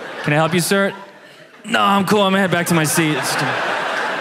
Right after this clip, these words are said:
got a little lost. Sorry about that." It smells like Coach up here. I was having lunch with my friend. I said, "Hey,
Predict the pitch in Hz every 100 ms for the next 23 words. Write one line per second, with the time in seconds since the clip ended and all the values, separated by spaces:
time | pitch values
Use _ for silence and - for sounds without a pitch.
0 | - - - - - 120 123 110 113 123
1 | 117 - 110 113 107 110 - - - -
2 | - - - - - - - - - -
3 | - - - - - - - - - -
4 | - - - - - - - - - -
5 | - - - 254 294 285 - 285 - 135
6 | - 104 92 90 - - - - - -
7 | - - - - 277 - 240 - 202 -
8 | - - - - - - - - - -
9 | - 427 - - - - - - - -
10 | - - - - - - - - 139 190
11 | 190 190 175 170 156 147 127 - 151 127
12 | 127 139 214 165 117